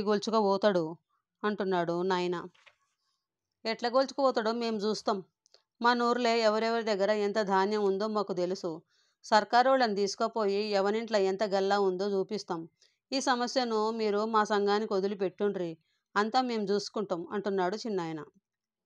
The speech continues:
దివాన్ఖానాలోంచి లోపలికెళ్ళి జగిలి మీద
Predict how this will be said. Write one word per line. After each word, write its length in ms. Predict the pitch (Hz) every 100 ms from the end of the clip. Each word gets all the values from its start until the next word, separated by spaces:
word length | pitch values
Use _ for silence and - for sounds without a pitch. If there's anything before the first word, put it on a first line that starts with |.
| _ _ _ _ _ -
దివాన్ఖానాలోంచి 1200 | 214 233 240 240 247 220 202 202 196 196 196 196
లోపలికెళ్ళి 800 | 196 190 208 196 196 190 196 180
జగిలి 300 | 196 190 190
మీద 180 | 190